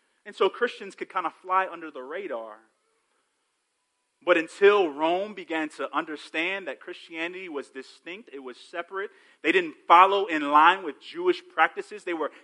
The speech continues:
completely different, that's when persecution and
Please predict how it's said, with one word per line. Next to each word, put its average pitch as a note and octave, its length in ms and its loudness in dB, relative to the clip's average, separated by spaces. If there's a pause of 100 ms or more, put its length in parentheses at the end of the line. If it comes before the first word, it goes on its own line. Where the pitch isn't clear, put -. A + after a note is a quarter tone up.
completely G3 840 -6
different, F#3 380 -6 (240)
that's G3 340 6
when E3+ 220 -6
persecution D#3+ 960 -4 (220)
and D#3+ 180 0